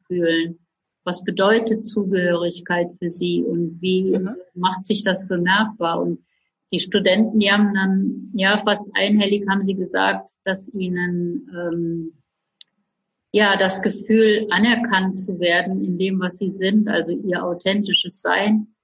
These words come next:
Speaker 1: dass das, äh, die Art von Zugehörigkeit ist und nicht,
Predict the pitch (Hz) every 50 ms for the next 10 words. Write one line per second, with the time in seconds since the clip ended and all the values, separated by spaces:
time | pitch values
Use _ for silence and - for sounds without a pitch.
0 | _ _ - 175 170 - - 208 196 196 196 - - - - - 196 185 185 180
1 | 180 175 - 190 180 185 190 190 - - - 175 165 - - 196 180 165 185 175
2 | 170 170 165 170 175 170 - - - 175 175 175 - - 185 180 175 - - 175
3 | 170 175 175 180 180 202 196 190 202 -